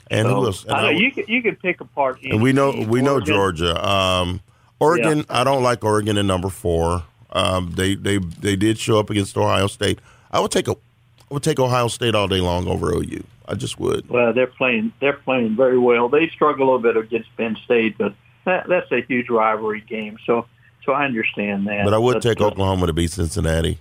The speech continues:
Speaker 1: I just would. I would.
Speaker 2: Yeah, we're gonna see so much change these next four weeks. It's, it's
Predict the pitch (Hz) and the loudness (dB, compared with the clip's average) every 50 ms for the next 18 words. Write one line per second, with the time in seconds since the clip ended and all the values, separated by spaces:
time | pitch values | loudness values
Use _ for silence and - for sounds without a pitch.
0 | - - - 90 87 80 - - - - 69 71 - - _ _ - - - - | -8 -8 -6 -4 -4 -4 -6 -6 -4 -2 -2 -2 -2 -6 _ _ -20 -18 -10 -6
1 | 78 67 60 - - - - - - - 123 135 147 196 233 262 240 214 - - | -4 -2 -2 -2 -4 -6 -10 -10 -2 0 2 2 2 2 2 2 0 0 0 -2
2 | 196 - - - - 151 139 135 131 123 120 - - - - 120 110 110 110 113 | -4 -4 -4 -4 -2 -2 -2 0 0 -2 -2 -2 -8 -6 -4 -2 0 0 0 -2
3 | 113 - 113 110 107 107 - 107 101 98 - - - 127 117 110 104 104 101 101 | -2 -4 -4 -4 -4 -2 -2 -2 -2 -2 -2 -2 0 2 2 2 2 2 0 0
4 | 98 98 98 101 - - - 110 110 - - - 117 113 117 | 0 0 0 -4 -4 -2 -2 -2 -2 -4 -4 -2 -2 -2 -2